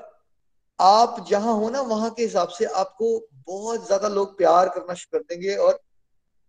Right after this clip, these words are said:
आपको दिल से ब्लेसिंग्स देंगे, राइट? नताशा जी, आप इतने सालों से पढ़ा रहे हो, क्या आपको लगता है कि सात साल पहले आपको ज्यादा लोग पसंद करते थे या आज आपकी वर्ल्ड में लाइकेबिलिटी बढ़ गई है? कहाँ हो आज आप पिछले सात आठ, छह सात साल में?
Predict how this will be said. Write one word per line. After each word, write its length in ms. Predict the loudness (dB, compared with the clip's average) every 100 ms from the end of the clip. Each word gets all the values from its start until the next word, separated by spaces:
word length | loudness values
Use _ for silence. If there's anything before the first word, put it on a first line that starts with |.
| _ _ _ _ _ _
आपको 360 | -10 -8 -2 -2
दिल 280 | 0 -2 -2
से 180 | 2 2
ब्लेसिंग्स 400 | 2 -4 -8 -6
देंगे, 280 | -6 -6 -10 _ _ _ _ _
राइट? 220 | -14 -14 _ _ _ _ _ _ _ _ -6
नताशा 380 | 0 0 0 0
जी, 120 | 2
आप 160 | 2
इतने 220 | 0 -8 -4
सालों 260 | -2 -2
से 120 | -4
पढ़ा 240 | -4 0 2
रहे 120 | 2
हो, 80 | 2
क्या 140 | 2
आपको 220 | 2 0
लगता 300 | -2 -2 0
है 80 | 0
कि 80 | 0
सात 280 | -2 -2 0
साल 180 | 0 0
पहले 340 | 2 2 4
आपको 320 | 4 4 0
ज्यादा 180 | 0 2
लोग 200 | 0 -4
पसंद 220 | -12 -16 -4
करते 280 | -4 -4 -12
थे 280 | -10 -8 -6
या 80 |
आज 440 | -6 -2 0 2 2
आपकी 260 | 0 -2
वर्ल्ड 240 | -2 -2 -2
में 100 | -2
लाइकेबिलिटी 560 | -2 -2 -4 -6 -6
बढ़ 180 | -6 -4
गई 240 | -4 -6 -8
है? 100 | -14 _ _ _ _ _ _
कहाँ 220 | -8 -4
हो 160 | -2 0
आज 200 | 0 0
आप 260 | -2 -4 _
पिछले 240 | -18 -12 -4
सात 260 | -4 0
आठ, 140 | 0 -2
छह 140 | -8
सात 180 | -8 -8
साल 140 | -10
में? 60 | -16